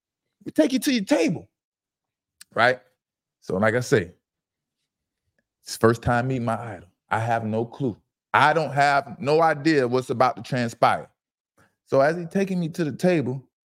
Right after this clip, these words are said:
he like, uh, "Yeah, Dion them sitting at the table. Let me, uh, let me get this going." So we walk to the table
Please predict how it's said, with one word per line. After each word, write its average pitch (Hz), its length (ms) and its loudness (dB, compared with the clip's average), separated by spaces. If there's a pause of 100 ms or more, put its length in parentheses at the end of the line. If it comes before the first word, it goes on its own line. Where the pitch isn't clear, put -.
(360)
he 156 80 -4
like, 131 300 -4
uh, 127 360 -6 (600)
"Yeah, 151 320 0
Dion 151 440 0
them 127 140 0
sitting 143 320 -4
at 127 140 -4
the - 80 -20
table. 117 320 0
Let 143 120 -4
me, 156 100 0
uh, 139 120 2 (160)
let 107 100 -14 (800)
me 131 100 -4
get 147 120 2
this 120 140 0
going." 117 320 0
So - 120 -4
we 139 100 2
walk 143 280 -2
to 139 120 -6
the 165 80 -10
table 123 380 -2